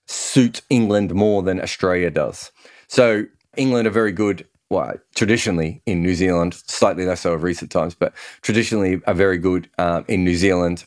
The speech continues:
um, and in South Africa, and probably traditionally not quite as good in New, in Australia.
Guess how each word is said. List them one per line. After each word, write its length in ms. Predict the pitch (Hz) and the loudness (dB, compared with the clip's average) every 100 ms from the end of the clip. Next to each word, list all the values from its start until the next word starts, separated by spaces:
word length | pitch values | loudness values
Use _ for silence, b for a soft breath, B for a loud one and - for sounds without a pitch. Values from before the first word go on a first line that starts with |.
| - | -6
um, 340 | 87 82 82 82 | -2 0 -2 -2
and 300 | 95 87 85 - | 0 0 -2 -4
in 420 | 101 87 87 82 - _ | -4 -2 -2 -4 -8 _
South 200 | - 98 | -2 0
Africa, 480 | 90 92 87 85 85 - B - | 0 -2 -2 -2 -2 -6 B -6
and 100 | 87 | -2
probably 240 | 104 95 | 0 -2
traditionally 460 | 92 95 92 95 90 | -4 -4 -4 -4 -4
not 180 | 92 | -4
quite 360 | - - 90 92 | -4 0 2 2
as 120 | 85 | -2
good 320 | - 85 82 - | -4 -4 -4 -8
in 420 | - 82 82 80 - _ | -6 -4 -2 -4 -8 _
New, 240 | 95 87 85 - | -4 -2 -4 -4
in 360 | 85 82 82 | -2 0 -2
Australia. 480 | - - 95 87 80 | -2 2 2 2 0